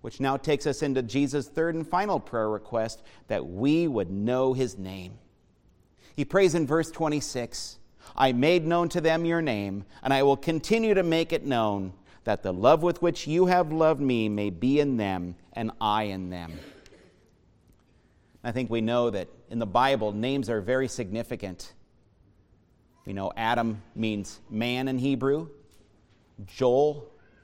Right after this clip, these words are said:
or Joel, means the Lord is God. Peter, the name that Simon was given to by Jesus, means rock.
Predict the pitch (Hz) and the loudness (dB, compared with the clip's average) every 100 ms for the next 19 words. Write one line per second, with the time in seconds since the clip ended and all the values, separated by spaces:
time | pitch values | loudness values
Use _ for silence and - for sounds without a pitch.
0 | - 98 87 117 110 117 123 139 117 113 | -14 -12 -2 0 4 4 4 0 -2 -4
1 | 101 107 98 117 127 117 98 - 104 120 | -4 -6 -2 2 4 2 -2 0 2 2
2 | 151 143 - _ _ _ _ _ _ _ | -2 -10 -20 _ _ _ _ _ _ _
3 | _ _ - 147 147 170 131 113 131 143 | _ _ -2 2 2 2 2 0 0 0
4 | 123 - - 131 139 135 123 - 127 127 | 0 -2 -2 0 0 -2 -4 -2 -2 -2
5 | 120 131 113 110 - 123 139 143 113 107 | -4 -2 -2 -2 -4 -4 -4 -6 -6 -6
6 | 101 92 101 123 139 | -6 -4 2 2 2